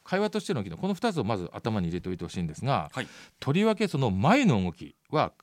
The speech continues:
Speaker 1: 会話のシグナルとしてよく使われるんですね。
Speaker 2: ええ。
Speaker 1: 一方で、ここが大切で、感情として使われる美表情は、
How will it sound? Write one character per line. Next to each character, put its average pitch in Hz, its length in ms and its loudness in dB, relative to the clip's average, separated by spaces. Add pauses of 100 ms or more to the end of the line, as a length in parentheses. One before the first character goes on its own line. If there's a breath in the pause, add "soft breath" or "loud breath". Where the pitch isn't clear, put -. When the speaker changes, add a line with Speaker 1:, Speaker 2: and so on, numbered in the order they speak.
(140)
Speaker 1:
会 175 200 4
話 170 360 2
の 147 100 -2
シ 165 140 -4
グ 156 60 2
ナ 104 100 0
ル 78 80 -6
と 78 80 -12
し - 60 -14
て 95 80 -2
よ 120 60 2
く - 60 -10
使 - 180 -6
わ 101 80 2
れ 98 60 0
る 80 100 -6
ん 71 60 -10
で 71 60 -14
す - 80 -18
ね。 85 220 -4
Speaker 2:
え 107 200 -6
え。 73 60 -18 (180 loud breath)
Speaker 1:
一 170 180 2
方 269 200 6
で、 92 260 -6 (420)
こ - 100 -20
こ 214 160 0
が 175 60 -6
大 190 140 0
切 175 160 -4
で、 147 140 0
感 311 340 0
情 302 160 4
と 294 120 0
し - 60 -6
て 269 80 -4
使 - 200 -4
わ 262 60 6
れ 247 100 2
る 147 120 2
美 98 280 -2
表 170 220 6
情 87 80 -2
は、 95 240 0